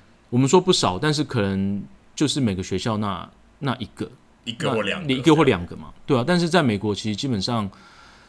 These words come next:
Speaker 1: 呃，这个有点像是你基本你要让人家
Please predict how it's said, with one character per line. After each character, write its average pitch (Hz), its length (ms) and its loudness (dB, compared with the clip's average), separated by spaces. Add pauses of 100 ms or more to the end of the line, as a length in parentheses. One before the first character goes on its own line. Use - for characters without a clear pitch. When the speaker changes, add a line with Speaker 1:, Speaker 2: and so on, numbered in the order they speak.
(140)
Speaker 1:
呃， 101 480 -2
这 175 100 6
个 156 60 8
有 160 40 6
点 117 120 2
像 135 200 0
是 117 580 0
你 107 160 -2
基 151 260 -2
本 110 280 0
你 92 80 0
要 113 440 2
让 123 220 0
人 101 160 -2
家 110 460 -2